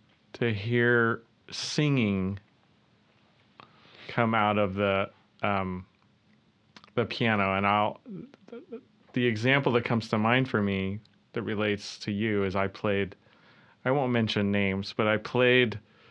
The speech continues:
with an orchestra that played, uh, Gershwin's Rhapsody in Blue.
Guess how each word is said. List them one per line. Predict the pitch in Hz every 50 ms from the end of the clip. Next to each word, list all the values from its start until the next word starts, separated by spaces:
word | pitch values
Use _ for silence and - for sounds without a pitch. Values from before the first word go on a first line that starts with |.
| - _ _ _ _
with | - 127 123 117
an | 127 117
orchestra | 113 110 107 107 113 107 - - - 104 101 101
that | 101 101 98 -
played, | - - - 110 107 104 101 104 104 104 92 - - _ _ _ _ _ _ _ _ _ _ _ _ _ _ _ _ _ _ _ _ - -
uh, | 107 101 98 98 104 - - _ _ _ - - _ _ _ -
Gershwin's | 123 117 110 - - 113 104 104 95 101
Rhapsody | 95 95 - - - 110 101
in | 98 101
Blue. | 98 95 90 85 113